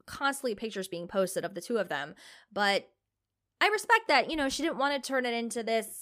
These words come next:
celebrity spectacle. She was dating somebody who wasn't really famous, and she didn't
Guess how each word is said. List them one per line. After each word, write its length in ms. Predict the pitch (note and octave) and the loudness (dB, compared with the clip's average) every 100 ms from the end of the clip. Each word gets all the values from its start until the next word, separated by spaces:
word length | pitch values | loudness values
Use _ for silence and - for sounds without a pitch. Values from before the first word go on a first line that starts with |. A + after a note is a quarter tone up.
| - | -14
celebrity 760 | - - A3+ A3 G#3+ G#3+ A3 G#3+ | -10 -4 0 0 -2 -4 -4 -4
spectacle. 720 | G#3 - E4+ - F#3 D#3 D3+ | -4 2 2 2 -6 -6 -6
She 160 | G3 A#3 | -4 -6
was 80 | |
dating 260 | A3+ C4+ D#4 | -4 -6 -4
somebody 260 | D#4 D4+ C#4 | -4 -2 0
who 80 | |
wasn't 260 | B3+ B3 C4 | 0 0 0
really 180 | A#3+ G#3+ | -4 -4
famous, 420 | A3 C4+ G3+ E3 | -2 -2 -4 -4
and 140 | F#3+ | -6
she 120 | F#3 G3 | -6 -6
didn't 300 | G3+ G#3 | -6 -8